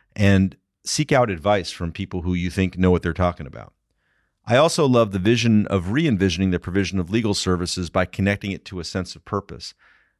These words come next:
And finally, I think we learned that as a leader, part of your job is not to shy away from being human,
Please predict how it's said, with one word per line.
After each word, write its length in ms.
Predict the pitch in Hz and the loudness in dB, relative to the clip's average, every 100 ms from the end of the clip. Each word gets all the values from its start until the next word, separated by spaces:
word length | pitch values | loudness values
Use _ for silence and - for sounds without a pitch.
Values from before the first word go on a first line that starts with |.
| _ | _
And 140 | - 127 | -6 -2
finally, 340 | 196 208 147 | 0 0 0
I 60 | 123 | 0
think 160 | 139 | -2
we 120 | 135 | -4
learned 260 | 117 120 113 | 0 2 2
that 160 | 104 - | -2 -4
as 180 | 107 104 | -6 -4
a 60 | 104 | -2
leader, 320 | 117 139 120 | 0 0 0
part 260 | - 120 123 | 0 0 0
of 80 | |
your 100 | 113 | -2
job 300 | 101 110 110 | -2 2 2
is 120 | 98 90 | 2 0
not 180 | 110 - | -2 -2
to 80 | |
shy 280 | 104 117 104 | -2 2 4
away 300 | 104 98 123 | 4 4 0
from 180 | 143 101 | -2 -8
being 280 | 85 85 82 | -6 -6 -4
human, 440 | 87 82 76 78 | -4 -2 -4 -10